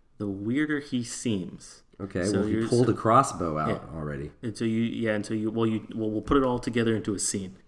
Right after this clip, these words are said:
Speaker 1: So you're going in the car. At first, you think he's fine.
Speaker 2: Mm-hmm.
Speaker 1: Then he isn't.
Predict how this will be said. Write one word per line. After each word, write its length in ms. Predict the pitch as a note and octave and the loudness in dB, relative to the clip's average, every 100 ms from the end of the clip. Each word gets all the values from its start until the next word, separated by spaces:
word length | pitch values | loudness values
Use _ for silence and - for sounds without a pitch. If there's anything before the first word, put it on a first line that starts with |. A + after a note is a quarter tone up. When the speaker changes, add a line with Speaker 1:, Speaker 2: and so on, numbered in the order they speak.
| _ | _
Speaker 1:
So 120 | - | -8
you're 140 | G2+ G2 | -4 -2
going 240 | G#2+ A2+ | 0 2
in 80 | B2+ | 2
the 80 | B2 | 0
car. 300 | A#2+ G2 - - _ | -2 -4 -6 -20 _
At 120 | A2 | -6
first, 240 | - G#2+ B2 | 0 0 0
you 60 | |
think 180 | A#2 A2 | -4 -4
he's 100 | C3+ | -6
fine. 280 | - G2 A#2+ - | -6 -8 -10 -12
Speaker 2:
Mm-hmm. 260 | E2 E2 F#2 F#2+ | -6 -4 -4 -4
Speaker 1:
Then 120 | G2+ | -6
he 120 | A#2 | -4
isn't. 260 | G#2 G2 B2 | -4 -6 -8